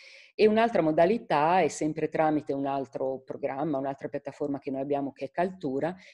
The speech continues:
che permette al docente di registrare, ad esempio, la propria voce o, se vuole, la propria, eh, non solo la voce ma anche il volto,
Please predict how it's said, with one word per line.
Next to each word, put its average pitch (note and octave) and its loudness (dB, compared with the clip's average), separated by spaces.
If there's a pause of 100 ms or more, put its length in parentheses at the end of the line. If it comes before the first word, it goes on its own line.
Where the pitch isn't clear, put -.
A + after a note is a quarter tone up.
che F#3+ -2
permette G3+ 2
al D#3+ 2
docente E3+ 0
di E3+ -2 (380)
registrare, G3 2
ad D3 -4
esempio, D#3+ 0
la C#3+ 4
propria D#3 2
voce D3+ 2
o, C3 -2
se - -4
vuole, C#3+ 4
la C3+ 0
propria, C#3+ -4
eh, - -6
non C#3 -2
solo E3 0
la D3+ 4
voce D#3 -2
ma D3 0
anche D3+ -2
il G3 0
volto, D#3+ 2